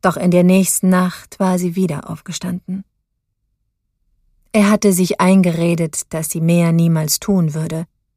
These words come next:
hatte aber in jeder Nacht aufrecht im Bett sitzend auf sie gewartet, wenn sie in Amaias Zimmer war und dem Kind böse Worte zuflüsterte. Er hatte sich eingeredet, dass das Mädchen schlief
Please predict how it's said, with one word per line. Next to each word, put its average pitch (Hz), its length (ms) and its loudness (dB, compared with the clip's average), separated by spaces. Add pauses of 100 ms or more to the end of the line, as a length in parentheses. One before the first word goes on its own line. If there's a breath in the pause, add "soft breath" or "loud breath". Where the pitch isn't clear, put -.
(560)
hatte 214 360 0
aber 190 320 2
in 185 160 4
jeder 196 340 4
Nacht - 720 0
aufrecht 165 680 -4
im 151 140 -6
Bett 165 240 0
sitzend 147 580 -6
auf 151 140 -8
sie 165 180 -2
gewartet, 156 720 -4 (460 soft breath)
wenn 151 160 -2
sie 156 100 -4
in 151 120 -4
Amaias 160 840 -2
Zimmer 170 400 0
war 160 320 -4 (120)
und - 300 -6
dem 180 140 -2
Kind 180 420 -4 (100)
böse 170 380 -2
Worte 170 400 -4
zuflüsterte. 170 880 -8 (1080)
Er 202 160 0
hatte 226 180 2
sich 190 240 0
eingeredet, 175 720 2
dass 160 100 -6
das 170 180 -4
Mädchen 180 440 0
schlief 185 520 -2